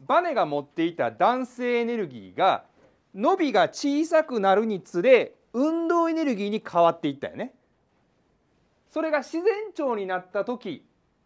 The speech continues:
弾性エネルギー二分の一K Lの二乗すべてが運動エネルギーに変わったんです。これって、このエフエックスグラフで言うと、伸び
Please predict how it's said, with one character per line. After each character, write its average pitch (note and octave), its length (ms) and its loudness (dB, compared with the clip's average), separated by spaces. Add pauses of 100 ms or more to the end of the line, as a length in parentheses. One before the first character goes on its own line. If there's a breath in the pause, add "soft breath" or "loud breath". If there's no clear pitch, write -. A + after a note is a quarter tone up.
(440)
弾 A#3 280 0
性 A#3+ 160 0
エ A#3 40 2
ネ A#3 120 -2
ル G3 100 -4
ギ D3 120 -10
ー - 20 -8
二 E3+ 160 -8
分 A3 240 -6
の G#3+ 80 -2
一 G#3 200 -10
K G3 260 0
L G3+ 140 0
の C#3 140 -6
二 C3 160 -8
乗 C#3+ 220 -6
す A3 240 -12
べ F4+ 160 -2
て B3 160 -2
が A#3+ 340 0 (220)
運 A3 260 -6
動 G3+ 140 4
エ F#3+ 40 0
ネ F#3 80 -2
ル E3 120 -2
ギ A#2+ 80 -10
ー - 20 -10
に G#2+ 180 -14
変 - 160 -4
わ C#3 120 0
っ - 100 -20
た D2 80 -14
ん A#1 80 -20
で - 60 -20
す。 - 180 -20 (640)
こ - 140 -4
れ G#4 80 -4
っ G4+ 40 -6
て、 F3 460 -10 (220)
こ A#3 100 -6
の A#3+ 260 -6
エ E3+ 120 -6
フ G3+ 180 -2
エ A3 60 4
ッ G#3+ 120 -4
ク - 120 -18
ス A3+ 160 -10
グ C#4+ 80 -6
ラ C#4 120 4
フ D3 120 -4
で A#2+ 100 -2
言 C3 200 -6
う B2 40 -10
と、 F#3 320 0
伸 G#3+ 200 2
び G#3 260 -10